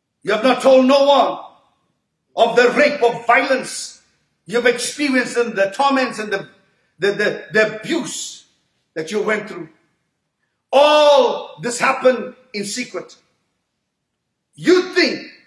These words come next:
you are, you think you're the only one who knows. And the one who violated you knows. Some of you from kids, you were abused and raped as a little girl.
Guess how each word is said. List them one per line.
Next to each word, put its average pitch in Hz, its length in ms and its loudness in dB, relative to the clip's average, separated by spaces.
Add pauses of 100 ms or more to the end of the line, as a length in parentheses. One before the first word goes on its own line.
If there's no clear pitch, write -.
(580)
you 226 200 -4
are, 262 640 2
you 311 240 0
think 311 260 -2
you're 294 100 -6
the 269 300 -10
only 330 400 2
one 269 400 0 (340)
who 233 180 -4
knows. - 560 -2 (1040)
And 160 100 -8
the 190 100 2
one 254 200 2
who 233 320 -2
violated 233 680 0
you 220 100 -12
knows. - 580 -14 (720)
Some 220 240 0
of 240 160 -2
you 240 100 -4
from 233 260 -2
kids, - 600 -12 (380)
you 196 160 -8
were 214 180 2
abused 180 580 -6 (260)
and 170 260 -8
raped - 420 -8 (120)
as 160 140 -6
a 180 80 -6
little 196 240 -8
girl. - 320 -10